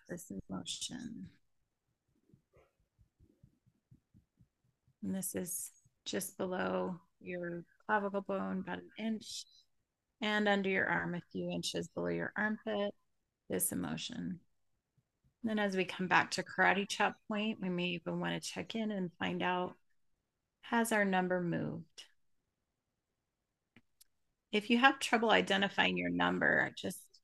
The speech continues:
invite you to clear your mind and allow whatever number comes to your mind to be the number. Just trust that. Even though I still have this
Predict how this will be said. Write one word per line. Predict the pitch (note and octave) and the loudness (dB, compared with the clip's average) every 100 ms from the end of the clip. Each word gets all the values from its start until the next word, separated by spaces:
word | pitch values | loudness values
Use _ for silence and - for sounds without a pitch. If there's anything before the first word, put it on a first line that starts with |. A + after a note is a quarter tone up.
| - | -6
invite | F#3+ F#3+ F#3 | 0 4 4
you | E3+ | 2
to | - | -2
clear | - - G#3 G#3 | -4 0 2 2
your | F3+ | 2
mind | E3+ E3+ F3+ | 0 -2 -2
and | F3 | -4
allow | E3+ E3+ F3+ | 2 2 2
whatever | F3 - F#3 G3 | 0 -2 -2 0
number | G3 F#3 E3+ F3 | 0 0 2 0
comes | - G3 F#3 E3+ | -2 -2 -2 -4
to | - | -6
your | F3 | -2
mind | F3 D#3+ E3+ D3 - _ - | 0 0 0 -4 -8 _ -10
to | |
be | F3+ D#3+ | 0 0
the | - | 0
number. | - - - - E3 - _ _ _ - | -4 -6 -10 -10 -12 -12 _ _ _ -14
Just | G3 - | -10 -8
trust | - E3 - - | -8 -10 -10 -4
that. | - - - - _ _ _ _ _ _ _ _ - | -4 -4 -12 -20 _ _ _ _ _ _ _ _ -6
Even | C4+ A#3+ G3+ | -2 2 4
though | F#3 | 6
I | F#3 F3+ | 6 4
still | - F#3 | 2 2
have | F3 F#3+ F3+ F3 - | 4 8 8 6 2
this | F#3 E3+ - | 0 0 -8